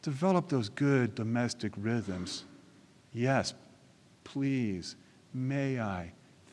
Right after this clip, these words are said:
thank you. You're not just teaching good manners, you're shaping souls. You're shaping your own soul. And three, the glory of Christ is revealed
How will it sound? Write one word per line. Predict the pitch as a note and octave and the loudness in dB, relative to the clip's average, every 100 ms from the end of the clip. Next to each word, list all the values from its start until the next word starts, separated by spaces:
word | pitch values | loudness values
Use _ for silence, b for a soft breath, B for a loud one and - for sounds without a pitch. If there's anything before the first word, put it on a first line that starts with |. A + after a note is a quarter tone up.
| - - | -16 -6
thank | D3 C#3+ C#3 B2+ | -2 -2 -2 -2
you. | G2+ F#2+ B B - | -4 -4 B B -2
You're | G3 | 2
not | F3 D3 | 4 2
just | A#2 G2+ | 0 -6
teaching | - G#2+ - F#2+ | -2 -4 -2 -4
good | F2+ G2+ | -2 -2
manners, | F#2+ G2 A#2+ D3 D3 B B - | 0 0 0 -2 -6 B B -4
you're | A#2 | -2
shaping | - - F3 E3 G#2 | 2 4 4 2 -2
souls. | G2 - - F3 F3+ D3+ F#2 - - - - - - | -2 -4 -2 -2 0 0 -2 -6 -12 -16 -20 -20 -10
You're | - | -4
shaping | - - F3+ C3+ | 0 2 2 2
your | B2 B2+ | 2 2
own | E3+ F#3+ E3+ | 4 4 2
soul. | - G2 E2+ D2+ - - B B B B B B B B - - _ _ - - - | -2 -6 -6 -8 -12 -20 B B B B B B B B -20 -20 _ _ -20 -20 -8
And | G2+ | -8
three, | - B2+ B2+ G2+ D#2 - - - - - - - b b b | -6 2 4 4 2 -6 -18 -20 -20 -20 -20 -20 b b b
the | - | -10
glory | F2+ A2 A#2+ A#2+ | 0 4 4 4
of | A2 | 0
Christ | - - A2+ A2 - | -4 -2 0 0 -4
is | G#2+ | -8
revealed | G#2 G#2+ F#2+ G#2 A2 A#2 D#2+ | -6 -8 -4 0 4 4 2